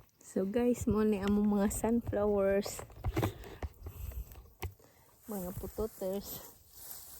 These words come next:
Pero, at least, sunflowers should. See? See?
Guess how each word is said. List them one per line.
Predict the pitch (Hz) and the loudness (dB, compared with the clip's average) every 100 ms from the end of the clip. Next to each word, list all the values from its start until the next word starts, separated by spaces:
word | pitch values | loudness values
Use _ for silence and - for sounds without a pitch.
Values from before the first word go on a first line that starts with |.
| - - - - | -18 -18 -18 -2
Pero, | 294 269 240 | 0 2 0
at | 302 233 | 0 0
least, | 226 - | 0 2
sunflowers | 320 302 277 220 202 220 - | 2 2 4 4 4 0 -4
should. | - 262 214 - - - - - - - - - - - - - - - - - - - | -6 -8 -8 -14 -18 -20 -14 -12 -10 -12 -6 -6 -6 -8 -10 -6 -6 -6 -10 -12 -10 -4
See? | 214 233 - - - - - - - - - - - - - - - - - - - - - - - - - - - - - - - - - - - - - | -2 -2 -4 -14 -14 -14 -14 -14 -14 -8 -2 -2 -2 -8 -6 -6 -6 -8 -6 -6 -6 -6 -8 -8 -8 -10 -10 -10 -4 0 4 4 2 -20 -20 -20 -20 -8 2
See? | 196 | 2